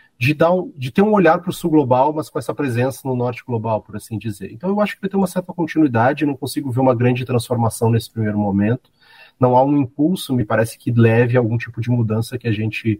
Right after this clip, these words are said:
seja sensível pra gente nesse, no curto prazo, principalmente.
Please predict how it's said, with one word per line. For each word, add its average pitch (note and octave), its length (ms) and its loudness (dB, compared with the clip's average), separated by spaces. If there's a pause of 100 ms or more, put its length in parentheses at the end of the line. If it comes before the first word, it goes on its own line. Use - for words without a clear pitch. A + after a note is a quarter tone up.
(300)
seja C#3 220 2
sensível B2+ 500 0
pra A#2+ 200 2
gente A2 240 0
nesse, A2 560 -4
no A#2+ 120 8
curto A#2 240 0
prazo, G2 360 0
principalmente. - 500 -14